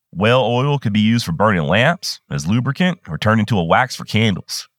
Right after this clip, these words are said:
Well, bones were used in everything from corsets to umbrellas, whips, walking canes, brushes, even brooms. It would have been hard work for a boy just barely in his teens, but I can't help but think it would have been an exciting time for Garrison. If nothing else, it exposed him to a big, wide world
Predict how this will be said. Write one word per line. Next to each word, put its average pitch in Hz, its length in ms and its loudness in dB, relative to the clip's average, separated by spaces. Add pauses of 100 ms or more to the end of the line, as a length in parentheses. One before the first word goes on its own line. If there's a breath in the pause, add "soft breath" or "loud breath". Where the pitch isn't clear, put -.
(220)
Well, 101 240 4
bones 135 460 2
were 104 80 0
used 107 220 2
in 98 100 0
everything 113 360 0
from 78 120 -2
corsets 131 580 -2
to - 120 0
umbrellas, 127 680 0
whips, 90 420 -2
walking 104 380 0
canes, 127 320 0
brushes, 110 460 0
even 127 200 2
brooms. 104 580 -4 (380)
It - 40 -6
would 113 80 0
have 131 140 -2
been 107 80 -2
hard 135 380 4
work 151 220 0
for 117 140 -2
a 104 60 0
boy 110 240 0
just 101 200 -6
barely 107 320 2
in 95 60 2
his 82 120 -2
teens, 123 420 0
but 80 200 -2 (260 soft breath)
I - 120 0
can't 180 140 0
help 156 180 2
but 98 160 -4
think 127 260 0
it 90 100 0
would 107 120 0
have 98 80 -2
been 98 140 2
an 78 60 0
exciting - 440 -2
time 85 360 2
for 73 120 -10
Garrison. 71 480 -4 (340)
If 92 140 -2
nothing 127 280 2
else, 127 300 4
it 98 80 0
exposed 104 420 0
him 98 140 0
to 85 120 0
a 80 60 0
big, 104 280 0
wide 95 380 2
world 85 420 0